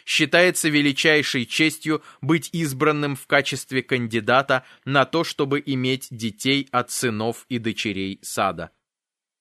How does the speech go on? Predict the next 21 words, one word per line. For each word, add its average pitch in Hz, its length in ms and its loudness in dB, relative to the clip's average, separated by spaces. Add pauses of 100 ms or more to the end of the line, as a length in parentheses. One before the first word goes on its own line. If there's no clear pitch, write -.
(420)
Впервые 147 840 4
войны 147 560 4
между 131 420 2
расами 135 480 4
и 123 220 -4
племенная 127 680 2
вражда 113 600 2 (240)
затихают, 117 920 -2 (260)
и 131 120 0
в 131 80 2
это 127 220 2
время 139 480 2
расы 127 600 4
мира 143 500 0 (180)
все - 240 2
сильнее 156 580 0
и 147 140 -6
сильнее 139 600 2
жаждут 123 540 0
получить 117 560 -4
признание 113 880 -2